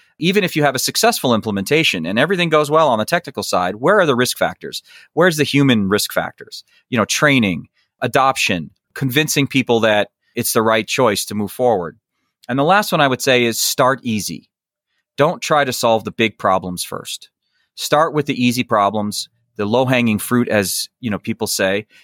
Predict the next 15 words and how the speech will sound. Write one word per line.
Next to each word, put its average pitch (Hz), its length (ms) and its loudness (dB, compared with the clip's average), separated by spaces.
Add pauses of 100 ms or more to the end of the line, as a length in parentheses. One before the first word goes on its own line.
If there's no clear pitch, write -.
(120)
because 127 360 -2
you 135 120 2
start - 320 0
to 147 100 -2
build 127 320 2
that 104 200 0
trust. - 540 -8 (400)
You'll 117 160 0
get 127 340 2 (240)
more 147 680 2 (380)
goodwill 135 560 4
when 117 160 0
they 107 100 0
see 123 360 0
positive 123 800 -2